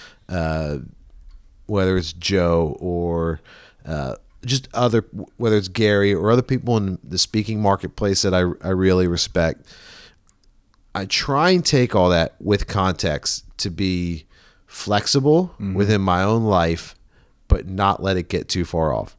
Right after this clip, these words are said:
Speaker 1: See,
Speaker 2: Yeah.
Speaker 1: I think what happened early, this is for me personally, the first year I threw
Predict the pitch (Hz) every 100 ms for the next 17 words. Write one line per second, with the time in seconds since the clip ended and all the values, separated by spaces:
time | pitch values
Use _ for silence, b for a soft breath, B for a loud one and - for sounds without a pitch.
0 | _ - 107 - 143 143 - - 113 110
1 | 113 101 98 98 90 95 110 107 90 87
2 | 95 92 101 101 95 87 82 80 B B
3 | B B B 90 - 120 117 - 107 107
4 | 123 - 92 - 107 101